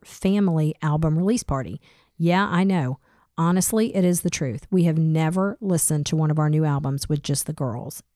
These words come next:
ever. An unforgettable evening for what, in my humble opinion, is one of the greatest albums Tim has ever recorded. We listened to the double vinyl records blaring from the speakers, a night we will never forget.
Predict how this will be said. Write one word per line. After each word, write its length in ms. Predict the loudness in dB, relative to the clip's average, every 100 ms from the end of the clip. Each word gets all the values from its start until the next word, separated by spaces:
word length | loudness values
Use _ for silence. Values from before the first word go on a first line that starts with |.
| -10
ever. 360 | -8 -6 -10 -18 _ _ -20 _
An 120 | -4 0
unforgettable 560 | 0 0 0 0 2
evening 300 | 2 2 2
for 120 | 2
what, 180 | 2 2
in 80 | 2
my 140 | 2
humble 260 | 2 2 2
opinion, 420 | 2 2 2 2
is 160 | 0 0
one 100 | 0
of 40 |
the 80 | 0
greatest 560 | 0 0 2 2 0 -4
albums 540 | -2 0 0 0 -2
Tim 240 | -2 0 0
has 160 | 0 -2
ever 240 | -4 -2
recorded. 520 | -2 -4 -6 -6 -6 -12 -20 _ _ 0
We 120 | 2
listened 340 | 2 2 0
to 60 | 2
the 100 | 0
double 300 | 2 2 2
vinyl 260 | 2 2
records 420 | 2 0 -2 -6 -10 _ _ -10
blaring 420 | 0 2 4 4
from 140 | 2 0
the 60 |
speakers, 460 | 0 0 -2 -2 -4 -2
a 80 |
night 400 | 2 2 2 0 0
we 120 | 0
will 120 | 2
never 240 | 2 0 -2
forget. 520 | -6 -2 0 -2 -6